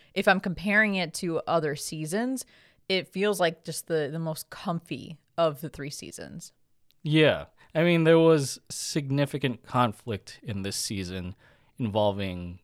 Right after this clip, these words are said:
Speaker 2: Dimple and the Divining Tree. And I think in our Fall Impressions episode, I had thought, or I'd said that I, this is probably what this season's gonna focus on. Like, if, if Dimple,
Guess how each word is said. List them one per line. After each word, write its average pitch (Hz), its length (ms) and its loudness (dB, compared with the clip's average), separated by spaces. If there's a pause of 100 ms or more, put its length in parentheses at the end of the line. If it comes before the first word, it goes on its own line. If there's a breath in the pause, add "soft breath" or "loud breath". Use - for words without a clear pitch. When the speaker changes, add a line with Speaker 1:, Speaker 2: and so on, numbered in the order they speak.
(160)
Speaker 2:
Dimple 107 560 0
and 90 260 -6
the 87 80 -8
Divining 101 560 -2
Tree. 82 340 -14
And 107 100 -6
I 104 80 -6
think 107 300 -8
in 104 220 -4
our 90 180 -6
Fall 92 280 -6
Impressions 101 960 -4 (260)
episode, 90 600 -6 (420 soft breath)
I 104 80 0
had 101 180 -2
thought, 90 380 -2 (500)
or 104 60 -4
I'd 98 140 -6
said 101 160 -2
that 92 140 -4
I, 90 100 -8 (300)
this - 200 -6
is 107 80 -8
probably 95 540 -6
what 87 600 -6 (420)
this 95 200 -10
season's 87 280 -10
gonna 80 180 -10
focus 185 460 0
on. 82 180 -8
Like, 78 220 -14
if, 87 180 -14 (200)
if 87 80 -16 (180)
Dimple, 104 520 -4